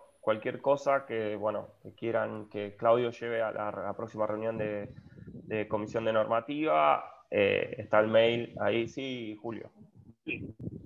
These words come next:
Speaker 2: Nada, que uno de los temas importantes a tratar es que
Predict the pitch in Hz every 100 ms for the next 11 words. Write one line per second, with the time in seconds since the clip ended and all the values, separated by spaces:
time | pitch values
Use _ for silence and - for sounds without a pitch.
0 | - 143 143 131 127 139 143 156 160 135
1 | - 165 151 131 127 - 160 160 147 123
2 | 123 151 175 143 - 117 117 113